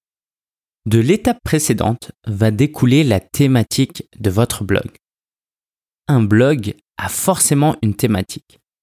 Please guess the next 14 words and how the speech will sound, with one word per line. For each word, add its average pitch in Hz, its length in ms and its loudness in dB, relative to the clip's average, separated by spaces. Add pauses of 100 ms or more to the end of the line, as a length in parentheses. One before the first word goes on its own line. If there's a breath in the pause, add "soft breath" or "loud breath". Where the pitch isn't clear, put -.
(520)
Il 117 80 2
y 127 80 4
a 127 80 4
deux 117 260 0
façons 175 340 0
d'aborder 120 480 2
la 127 140 4
réflexion, - 500 -4 (640)
le 107 120 2
point 202 260 0
de 143 100 4
vue 107 240 0
de 104 200 0
l'intérêt 123 720 0